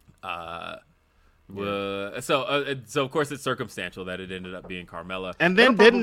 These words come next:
Speaker 3: didn't
Speaker 1: work
Speaker 3: the
Speaker 1: out.
Speaker 3: Sasha and Na-, Naomi had, like, some, like, some of their story played a part in this too, right? Like, there was gonna be something
Speaker 1: No, that was
Speaker 3: to do
Speaker 1: going
Speaker 3: with
Speaker 1: into
Speaker 3: them.
Speaker 1: the last pay-per-view.
Speaker 2: That
Speaker 3: Oh,
Speaker 2: was,
Speaker 3: the
Speaker 2: that was
Speaker 3: last
Speaker 2: for Hell in a
Speaker 3: pay-per-view.
Speaker 2: Cell.
Speaker 3: Okay, okay, that's right. Okay.
Speaker 1: Yeah.
Speaker 2: Yeah.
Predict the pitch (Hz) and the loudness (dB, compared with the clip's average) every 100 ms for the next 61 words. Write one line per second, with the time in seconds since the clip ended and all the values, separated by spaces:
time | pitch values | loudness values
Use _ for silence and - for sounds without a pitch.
0 | 185 143 127 123 - - _ _ 151 - | 2 0 0 2 0 -2 _ _ -10 2
1 | 196 208 220 202 190 175 170 170 156 160 | 4 6 6 4 4 4 0 0 0 2
2 | 170 185 156 147 139 - 139 120 - - | 2 0 2 2 2 -2 -2 -2 -2 -4
3 | 151 131 131 123 170 165 147 - 190 139 | -6 -4 -4 -2 -4 -2 -2 -4 -4 -2
4 | 131 - 135 120 - 120 117 110 - - | -2 -4 -6 -6 -4 -6 -4 -8 -10 -8
5 | 113 107 123 123 104 101 - 113 113 104 | -8 -6 -8 -10 -14 -14 -10 -8 -8 -8
6 | 110 107 98 104 104 101 98 98 98 _ | -10 -10 -10 -10 -8 -10 -10 -12 -16 _
7 | - 113 - 151 147 190 151 156 139 131 | -12 -12 -6 -2 4 4 2 -4 -4 -4
8 | 117 110 107 123 - 87 82 85 - _ | -6 -6 -2 -4 -4 -14 -14 -18 -18 _
9 | - 127 151 135 147 131 123 131 113 110 | 4 8 8 8 6 6 6 6 4 0
10 | 117 101 127 113 104 147 147 127 127 104 | -2 -2 -4 -4 0 2 4 0 0 -4
11 | 87 92 _ _ - - 85 _ _ _ | -10 -18 _ _ -18 -14 -16 _ _ _
12 | _ _ 101 92 92 | _ _ -10 -8 -8